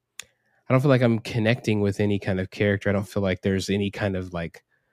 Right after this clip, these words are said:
aside from just, like, the main missions, there's no, like, through line. There's no, like, rapport with the characters, or, you know, I feel like there's, like, something lacking there that you get with, like,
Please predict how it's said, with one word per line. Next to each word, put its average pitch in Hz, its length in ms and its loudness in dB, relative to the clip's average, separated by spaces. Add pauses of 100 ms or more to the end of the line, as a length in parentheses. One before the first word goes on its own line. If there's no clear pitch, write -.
(280)
aside 117 360 2
from 120 160 2
just, 107 180 -4
like, 98 160 -2
the 101 100 -2
main 95 340 0
missions, 98 340 -2
there's 101 180 -4
no, 117 120 4
like, 87 200 -2
through 113 460 4
line. 95 360 2
There's 104 220 2
no, 104 260 6
like, 92 680 -2 (500)
rapport 101 680 6
with 95 180 0
the 95 80 -4
characters, 92 840 -2
or, 95 140 2
you 110 120 2
know, 110 180 4
I 113 160 4
feel 135 160 2
like 117 160 4
there's, 104 160 4
like, 98 140 -4
something 117 280 0
lacking 92 580 -4
there 90 340 -2
that 95 100 0
you 95 140 -4
get 85 180 -2
with, 104 200 -6
like, 90 380 -4